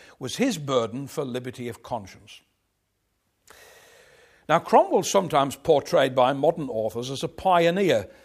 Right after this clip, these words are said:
in the field of religious toleration. He wouldn't quite have phrased it that way himself. In the seventeenth century, toleration was a dirty word.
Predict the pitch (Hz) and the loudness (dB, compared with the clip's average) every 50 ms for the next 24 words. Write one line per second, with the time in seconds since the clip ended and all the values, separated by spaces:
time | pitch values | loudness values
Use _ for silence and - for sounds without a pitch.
0 | _ _ - 151 143 139 143 - - - 170 139 131 117 117 120 120 120 131 127 | _ _ -14 -12 -8 -8 -8 -6 -4 -4 -2 -2 -2 -2 -2 -4 -6 -4 -2 -2
1 | 135 147 135 117 117 117 - - - - 147 131 123 127 131 131 135 117 - - | -2 -2 -2 -4 -10 -14 -14 -12 -6 -2 -2 0 0 0 0 0 -2 -2 -6 -10
2 | 95 95 98 _ _ _ _ _ _ _ _ _ _ _ - - - - - - | -16 -18 -20 _ _ _ _ _ _ _ _ _ _ _ -20 -20 -20 -20 -20 -20
3 | - - - _ _ _ _ _ - - 185 208 196 262 359 - 415 339 - - | -20 -20 -20 _ _ _ _ _ -8 -4 -4 -2 -2 -2 -4 -4 -6 -10 -10 -12
4 | - - - 226 220 214 180 - 156 135 - - - 151 131 127 123 117 120 131 | -6 -2 0 2 4 4 2 0 -2 -6 -6 -4 0 2 2 2 0 -2 -4 -6
5 | 131 135 131 127 - - 123 123 113 110 131 117 110 - 135 101 95 95 - - | -4 -2 -4 -4 -2 -2 -2 -2 -2 -4 -6 -8 -6 -6 -6 -6 -6 -8 -16 -20
6 | _ _ _ _ _ _ _ _ _ _ _ - - 156 156 160 151 - 202 240 | _ _ _ _ _ _ _ _ _ _ _ -8 -8 -6 -4 -4 0 2 2 2
7 | 294 294 - - 180 151 143 - - 160 127 123 - - 127 131 143 - - - | 2 0 -4 -4 -4 -4 -2 -2 0 0 0 -2 -4 -8 -8 -8 -8 -6 -4 -2
8 | 208 214 196 165 147 143 143 143 - 147 139 131 117 147 143 131 151 151 139 127 | -2 0 0 0 0 0 -2 -4 -6 -10 -10 -10 -10 -10 -10 -6 -4 -4 -2 -4
9 | - 127 131 131 151 190 196 151 110 107 98 | -4 -8 -8 -6 -4 -2 -2 -2 -2 -4 -6